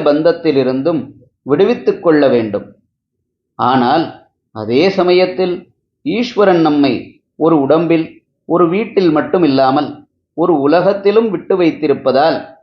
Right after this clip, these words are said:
அந்த உலகத்துக்கும் நாம் செய்ய வேண்டிய பரோபகார டியூட்டி உண்டு என்பதை மறந்துவிடக்கூடாது.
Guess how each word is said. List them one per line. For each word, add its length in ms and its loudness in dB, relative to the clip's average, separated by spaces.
அந்த 280 0
உலகத்துக்கும் 800 -2
நாம் 420 0
செய்ய 340 -2
வேண்டிய 380 2
பரோபகார 840 2
டியூட்டி 500 -2
உண்டு 420 0
என்பதை 440 2
மறந்துவிடக்கூடாது. 1040 0